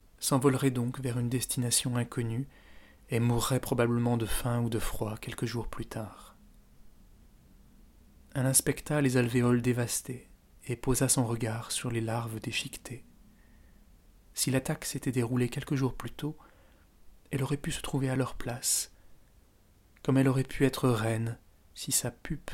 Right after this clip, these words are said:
avait été choisie par les ouvrières pour être nourrie de gelée royale plutôt que de bouillie. Mais elle était là, estropiée mais vivante, incapable de savoir s'il fallait se laisser mourir à présent.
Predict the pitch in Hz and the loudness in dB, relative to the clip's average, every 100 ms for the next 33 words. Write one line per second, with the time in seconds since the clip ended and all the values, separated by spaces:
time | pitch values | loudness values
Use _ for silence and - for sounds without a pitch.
0 | - - 117 117 117 131 - 135 127 127 | -2 -2 -2 -4 -2 -2 -2 0 0 0
1 | - 117 117 113 113 113 113 110 110 - | -4 -4 -4 -2 -2 -2 -2 -4 -6 -8
2 | - 123 120 - 113 120 123 120 123 120 | -6 -6 -4 -4 -2 -2 -2 -4 -4 -2
3 | 110 117 113 113 113 110 110 107 120 - | 2 2 2 2 0 0 -2 -2 -6 -8
4 | - - - - - 127 - 117 113 110 | -18 -20 -14 -10 -6 -4 -2 -2 -2 -4
5 | 101 117 - - - - - - - - | -4 -8 -12 -20 -20 -20 -20 -20 -20 -20
6 | - - - - - - 131 135 131 127 | -20 -20 -20 -20 -20 -2 4 6 6 4
7 | 127 117 117 127 - - - - - - | 0 0 -4 -8 -18 -20 -20 -20 -20 -20
8 | - - - - - - - - 135 117 | -20 -20 -6 -2 -2 -4 -6 -2 -2 0
9 | 107 127 117 120 127 - - - - - | -2 -4 -4 -4 -6 -10 -16 -20 -20 -20
10 | - - - 131 127 120 - 123 117 113 | -20 -20 -2 2 2 0 -2 -2 0 0
11 | - 110 107 110 117 - 139 - 120 117 | 0 -2 -4 -8 -10 -12 -10 -6 -4 -2
12 | 127 120 - 113 113 107 104 110 107 - | 0 0 0 0 0 0 -2 -4 -6 -6
13 | 110 117 | -6 -8